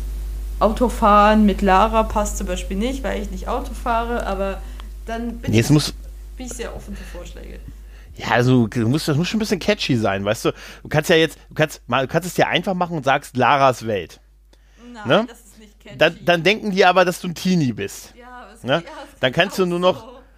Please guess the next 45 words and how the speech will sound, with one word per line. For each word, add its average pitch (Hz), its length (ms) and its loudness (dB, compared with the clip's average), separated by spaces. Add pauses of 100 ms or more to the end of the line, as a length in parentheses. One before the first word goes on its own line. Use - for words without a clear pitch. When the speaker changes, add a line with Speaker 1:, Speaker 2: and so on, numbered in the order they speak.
(240)
Speaker 2:
dann 139 240 -4
kannst 175 220 0
du 170 40 0
nur 185 120 0
noch 185 160 4
zum, 160 360 -6
weiß 151 160 4
ich 175 60 -4
nicht, 165 180 -8
zum 147 140 -8
Pferd 160 320 -2
und 160 100 -8
erzählen, 170 420 -2 (240)
dass - 140 -6
dein 156 220 2
Wendy-Abo 120 720 0
verlängert 104 440 -2
Speaker 1:
Mein 98 80 -10
Speaker 2:
wurde. 92 280 -8
Speaker 1:
Wendy-Abo 339 680 -16
ist - 160 -20
vorbei. 294 580 -16
Speaker 2:
Richtig. 135 500 0
Was 165 240 2
Speaker 1:
Nein, 190 80 8
Speaker 2:
hältst 226 300 2
du 170 80 0
denn, 151 280 6
Speaker 1:
das - 40 -12
ist - 180 -20
die - 160 -14
Speaker 2:
wa-, 143 120 2
Speaker 1:
Wendy. - 100 -16 (440)
Äh. 190 40 -20 (200)
Speaker 2:
was 135 280 -2
hältst 160 300 0
du 135 40 -10
denn 139 200 4
von 156 340 2 (180)
noch 147 360 2
besser 110 500 2
als, 113 280 -6
besser 117 360 2
als 98 300 -2
Sex? - 360 -4